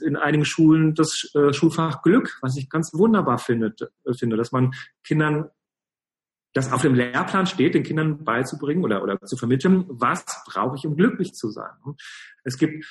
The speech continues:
tolle Schulprojekte wie die Evangelische Z-, Schule Zentrum Berlin, die mit Herausforderungen arbeiten, ja, wo es darum geht, dass die Kinder über ein halbes Jahr lang,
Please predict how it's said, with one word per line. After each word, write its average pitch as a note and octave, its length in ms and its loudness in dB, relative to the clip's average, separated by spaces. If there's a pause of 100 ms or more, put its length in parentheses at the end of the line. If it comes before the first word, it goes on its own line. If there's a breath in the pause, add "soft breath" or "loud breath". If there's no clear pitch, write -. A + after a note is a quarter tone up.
(140 loud breath)
tolle D3+ 200 0
Schulprojekte E3 760 0
wie D3 80 2
die D3 100 2
Evangelische D#3 580 0
Z-, - 240 -12
Schule D#3+ 260 4
Zentrum D#3 380 0
Berlin, D#3 300 4
die C3+ 140 4
mit C3+ 120 2
Herausforderungen B2+ 920 0
arbeiten, G#2 640 -6
ja, D3+ 140 -4
wo C#3+ 60 4
es C3+ 100 -2
darum B2+ 160 2
geht, B2+ 100 0
dass - 80 -18
die B2+ 120 -2
Kinder C#3+ 500 -4
über C3+ 160 0
ein C3 160 0
halbes C#3 360 0
Jahr C3+ 140 0
lang, C#3 180 -2